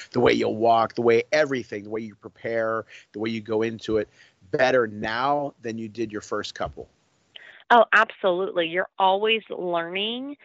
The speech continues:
Speaker 2: And, you know, I'm really proud, Claudia, is that my most recent pageant, which was I competed for the Missus Galaxy pageant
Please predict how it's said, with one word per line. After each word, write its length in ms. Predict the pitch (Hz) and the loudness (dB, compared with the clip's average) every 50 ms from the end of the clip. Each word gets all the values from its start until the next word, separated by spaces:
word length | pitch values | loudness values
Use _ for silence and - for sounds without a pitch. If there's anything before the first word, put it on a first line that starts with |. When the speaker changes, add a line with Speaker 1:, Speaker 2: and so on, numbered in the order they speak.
| - - - - - _ _ _ | -20 -20 -20 -20 -20 _ _ _
Speaker 2:
And, 460 | - 208 202 196 190 190 190 185 190 - - | 2 2 4 4 4 2 0 0 -4 -6 -8
you 120 | - 208 | -6 -6
know, 80 | 196 190 | -4 -4
I'm 160 | 202 196 190 | -4 -6 -6
really 320 | 196 214 214 220 226 226 | -4 -4 -2 -2 -2 -4
proud, 480 | 220 - - 196 180 180 180 190 190 - | -6 -6 -4 -2 -2 0 -2 -4 -4 -8
Claudia, 500 | - - 185 180 185 190 196 190 190 190 | -8 -6 -4 -4 -2 -2 -2 -2 -2 -2
is 60 | 185 - | -4 -4
that 220 | 180 170 170 - | -4 -4 -4 -4
my 160 | 185 180 180 | -4 -4 -4
most 360 | 202 190 185 196 202 - _ | -2 -2 -2 -4 -4 -6 _
recent 340 | 180 185 185 - - 196 - 196 | -4 -4 -4 -4 -6 -10 -10 -6
pageant, 420 | - 180 180 175 170 196 185 - - | -4 -4 -2 -2 -4 -6 -8 -8 -8
which 200 | 180 180 170 - - | -10 -10 -10 -10 -8
was 160 | 180 175 175 175 - - - _ - | -6 -6 -6 -6 -10 -14 -16 _ -4
I 140 | - 170 170 | -4 -4 -4
competed 460 | - - 170 170 185 190 170 170 - - | -4 -8 -12 -10 -10 -10 -10 -10 -10 -6
for 140 | 175 170 | -6 -4
the 100 | 170 175 | -4 -4
Missus 460 | 175 170 175 185 180 - - 180 175 165 - | -6 -6 -6 -8 -8 -6 -6 -6 -6 -6 -4
Galaxy 500 | - 170 165 165 175 180 - - 185 185 | -4 -2 -2 -2 -2 -4 -6 -8 -8 -8
pageant 440 | - - 175 170 175 165 165 175 - | -6 -4 -4 -4 -4 -6 -10 -14 -12